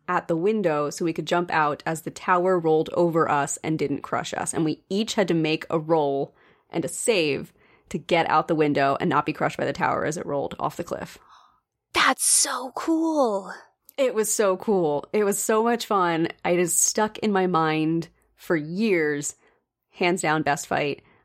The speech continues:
Speaker 1: I've ever been in. S-, poor, poor Tim D Ming it. That must have been very stressful.
Speaker 2: That is such a Tim move.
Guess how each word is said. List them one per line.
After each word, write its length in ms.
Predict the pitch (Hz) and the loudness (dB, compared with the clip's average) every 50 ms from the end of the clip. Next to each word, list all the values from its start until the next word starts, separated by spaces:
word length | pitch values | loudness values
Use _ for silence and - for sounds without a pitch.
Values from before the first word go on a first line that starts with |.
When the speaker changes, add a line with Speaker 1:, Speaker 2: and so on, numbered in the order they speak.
| _ - | _ -8
Speaker 1:
I've 120 | 165 143 | -4 -4
ever 160 | 143 156 156 | -2 -2 -2
been 160 | - 147 143 | -2 -2 -2
in. 260 | 139 139 135 139 165 - _ _ _ _ _ _ | -2 -2 -2 -4 -6 -8 _ _ _ _ _ _
S-, 220 | - - - - 117 110 _ - | -14 -12 -12 -12 -12 -14 _ -16
poor, 560 | - - - 226 233 233 226 226 220 - - - _ _ _ - | -8 -2 0 2 2 4 2 2 0 -2 -6 -16 _ _ _ -4
poor 200 | - 226 233 233 | 0 0 0 2
Tim 320 | 226 - 214 185 185 175 | 2 0 2 2 2 0
D 240 | 170 - 170 160 151 | 0 0 2 2 2
Ming 180 | 156 151 147 147 | 2 0 0 0
it. 200 | 143 135 135 - | -2 -2 -2 -2
That 120 | - - | -2 -2
must 180 | 85 107 - - | -2 -2 -4 -4
have 60 | - | -4
been 80 | 156 135 | -2 -2
very 180 | - 64 170 | -2 -2 -2
stressful. 400 | - - - 170 - - - 175 - - - - _ _ _ _ _ _ _ - | -2 -2 -4 -2 -4 -6 -6 -8 -12 -14 -16 -20 _ _ _ _ _ _ _ 0
Speaker 2:
That 140 | 294 302 302 | 0 2 2
is 160 | 320 359 - | 2 2 2
such 220 | - 415 415 - | 2 0 2 2
a 60 | 440 - - | 0 -2 -2
Tim 340 | - - 254 233 220 220 208 | -2 0 0 0 2 0 0
move. 400 | 196 180 175 170 170 175 196 | 0 -2 -2 -2 -4 -4 -6